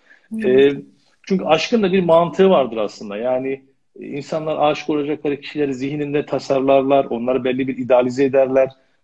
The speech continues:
Speaker 2: belli bir profile oturturlar. Sonra aşık
Speaker 1: Hmm.
Speaker 2: olmak için kendilerine izin verirler. Tabii denk gelirse. E, ben, evlilik öncesi ben biz kavramından önce az önce sorduğunuz sorunun devamı olarak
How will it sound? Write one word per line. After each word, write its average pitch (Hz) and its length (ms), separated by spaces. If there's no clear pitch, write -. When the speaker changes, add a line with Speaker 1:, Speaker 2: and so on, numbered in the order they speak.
Speaker 2:
belli 139 220
bir 147 100
profile 143 340
oturturlar. 160 520
Sonra 220 280
aşık 185 240
Speaker 1:
Hmm. 214 80
Speaker 2:
olmak 190 160
için 220 160
kendilerine 185 440
izin 196 360
verirler. 165 380
Tabii 196 200
denk 208 200
gelirse. 185 440
E, 131 320
ben, 139 360
evlilik 196 440
öncesi 165 460
ben 180 220
biz 190 220
kavramından 170 560
önce 165 180
az 156 160
önce 175 160
sorduğunuz 165 440
sorunun 165 320
devamı 175 300
olarak 156 440